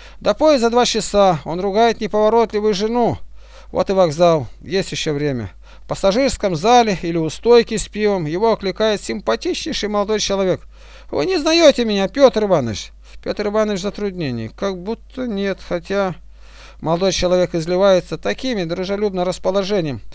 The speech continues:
«Ну как же, как же, да я вам напомню!» И почтительно кланяется жене Петра Ивановича. «Вы простите,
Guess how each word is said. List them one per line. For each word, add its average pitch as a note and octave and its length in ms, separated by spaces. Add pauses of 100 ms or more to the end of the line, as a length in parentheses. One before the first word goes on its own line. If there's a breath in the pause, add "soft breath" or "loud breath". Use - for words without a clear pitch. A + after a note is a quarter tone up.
(180 loud breath)
«Ну F4+ 240
как D#4 380
же, C#4 160
как B3 320
же, A#3 120
да B3+ 100
я C#4+ 180
вам C4+ 240
напомню!» A#3 640 (840 soft breath)
И F3+ 100
почтительно A3+ 720
кланяется A3 540
жене G3 320
Петра G3 420
Ивановича. D3+ 480
«Вы G3+ 140
простите, G#3 680